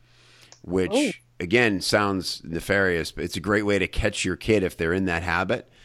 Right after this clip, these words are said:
Speaker 1: 'cause they'll have that
Speaker 2: Yeah.
Speaker 1: panic, like, "Oh my God, it won't delete." <laughs>
Speaker 2: Right.
Speaker 1: And, uh, again, you know, like, look, I, here's my thing is, like,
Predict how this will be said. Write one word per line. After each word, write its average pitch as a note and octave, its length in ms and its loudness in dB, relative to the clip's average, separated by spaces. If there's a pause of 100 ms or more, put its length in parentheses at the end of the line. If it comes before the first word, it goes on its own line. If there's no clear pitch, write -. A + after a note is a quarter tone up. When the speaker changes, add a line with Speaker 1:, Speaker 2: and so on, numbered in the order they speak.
(220)
Speaker 1:
'cause F2+ 320 -6
they'll F#2+ 160 -2
have G#2 280 2
that F2+ 120 0
Speaker 2:
Yeah. F#2 80 -4
Speaker 1:
panic, G#2 420 -2
like, E2+ 180 -4
"Oh F#2+ 60 -6
my E3+ 120 -2
God, D#3 200 2
it C3+ 100 0
won't D3+ 200 4
delete." D3 440 -2 (300)
<laughs> - 680 -6
Speaker 2:
Right. C4+ 420 4 (300)
Speaker 1:
And, A#2 320 -2
uh, G#2+ 360 -2 (240)
again, F#3+ 380 -8
you D#3 140 -6
know, F3 100 0
like, D#3+ 160 -2
look, D#3 200 -6
I, - 140 -8 (200)
here's F3+ 300 -2
my G#3 160 -4
thing C3 260 -4
is, A2+ 120 -6
like, A2+ 200 -6